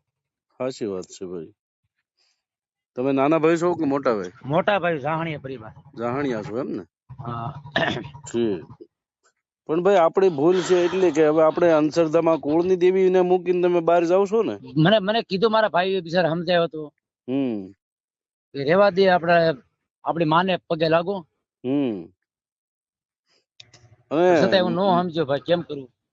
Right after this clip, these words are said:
Speaker 1: માળવાળી મેલડી માને તમે કદાચ ભલે ને માનો એનોય વાંધો નથી.
Speaker 2: હા, હા.
Speaker 1: પણ તમે ઘરેથી માનો.
Speaker 2: પણ મને છે પછી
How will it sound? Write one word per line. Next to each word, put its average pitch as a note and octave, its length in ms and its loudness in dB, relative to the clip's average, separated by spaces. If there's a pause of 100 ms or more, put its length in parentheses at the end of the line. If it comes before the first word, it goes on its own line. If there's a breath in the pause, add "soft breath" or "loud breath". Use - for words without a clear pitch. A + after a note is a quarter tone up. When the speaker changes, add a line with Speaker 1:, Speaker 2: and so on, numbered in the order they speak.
(120)
Speaker 1:
માળવાળી E3 600 4
મેલડી D#3+ 380 2
માને D3+ 240 0
તમે C#3+ 220 -2
કદાચ C#3+ 360 0
ભલે A#2+ 240 -2
ને D#3+ 80 0
માનો C#3 360 2
એનોય E3 280 2
વાંધો D3 320 2
નથી. A#2+ 260 -4
Speaker 2:
હા, E3+ 360 2
હા. E3+ 280 2 (220)
Speaker 1:
પણ F3 220 2
તમે F#3+ 200 2
ઘરેથી E3+ 460 2
માનો. C#3 320 0 (960)
Speaker 2:
પણ F3 80 -4
મને G3+ 360 2 (580)
છે A3 120 4
પછી G#3+ 240 -2